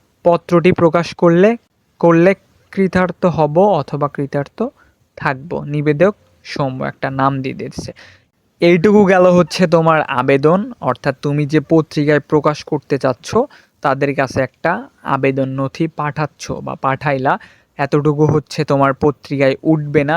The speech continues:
just তাদের কাছে যে লিখতেছো, আবেদন করতেছো, তোমার লেখাটি প্রকাশ করতে চাচ্ছ পত্রিকায়, এই জন্য আবেদনটা করলা আর কি। So এরপরেই হবে হচ্ছে আসল খেলা শুরু, অর্থাৎ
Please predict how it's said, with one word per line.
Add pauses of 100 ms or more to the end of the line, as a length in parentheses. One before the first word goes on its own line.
(140)
just (200)
তাদের
কাছে
যে (100)
লিখতেছো, (120)
আবেদন (100)
করতেছো, (120)
তোমার
লেখাটি (480)
প্রকাশ (120)
করতে
চাচ্ছ (160)
পত্রিকায়, (200)
এই
জন্য (240)
আবেদনটা (120)
করলা
আর
কি। (460)
So (160)
এরপরেই
হবে
হচ্ছে (160)
আসল (100)
খেলা (280)
শুরু, (420)
অর্থাৎ